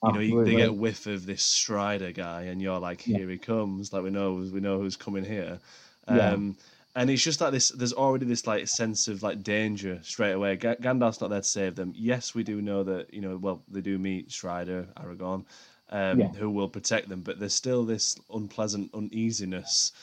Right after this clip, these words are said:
Speaker 1: that is surrounding them,
Speaker 2: Yeah.
Speaker 1: especially knowing that the, the Ringwraith, the Ringwraiths or Nar-, Nazguls, uh, are coming for them.
Speaker 2: Absolutely, and that's, and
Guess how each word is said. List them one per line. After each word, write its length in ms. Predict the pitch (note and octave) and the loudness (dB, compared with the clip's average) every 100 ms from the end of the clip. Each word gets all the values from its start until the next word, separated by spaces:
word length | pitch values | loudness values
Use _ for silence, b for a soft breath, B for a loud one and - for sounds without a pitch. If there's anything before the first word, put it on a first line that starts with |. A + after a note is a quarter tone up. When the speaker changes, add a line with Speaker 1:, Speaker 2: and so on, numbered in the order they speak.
| B B B | B B B
Speaker 1:
that 140 | G#2 | -2
is 160 | G2 F#2+ | 2 2
surrounding 520 | - G2+ G2+ G2+ G2 | 0 0 0 0 0
them, 80 | F#2+ | 2
Speaker 2:
Yeah. 40 | A2+ | 2
Speaker 1:
especially 360 | - G2+ G#2+ | 2 -4 -2
knowing 220 | G2+ G2+ | 0 0
that 120 | F#2+ G2+ | -2 -2
the, 180 | F#2+ - | -4 -6
the 160 | G2 F#2+ | -8 -6
Ringwraith, 580 | G2+ G2+ F#2+ F#2 F#2 G2 | -4 -4 -4 -4 -4 -6
the 100 | G#2 | -4
Ringwraiths 520 | G#2 A2 G2 F#2 F#2+ | 0 0 0 -2 -4
or 80 | F2+ | -4
Nar-, 320 | F#2+ G2 F#2+ | -2 -2 -2
Nazguls, 840 | - G2+ G2+ F#2+ - F#2 F2+ F2+ - | -4 -6 -4 -6 -6 -6 -4 -4 -2
uh, 40 | F#2 | -2
are 200 | E2 F2+ | -2 -2
coming 300 | - G2 F#2 | -2 -2 -2
for 300 | G2+ G2+ G2 | 0 0 0
them. 240 | F2 F2+ _ _ _ _ _ _ - | -4 -12 _ _ _ _ _ _ 2
Speaker 2:
Absolutely, 520 | C3+ - C#3 C3 A#2 | 4 4 6 6 6
and 140 | G#2 C3 | 6 6
that's, 260 | D#3 - - | 4 2 -2
and 440 | C3+ C3+ B2+ A#2+ | 2 4 4 2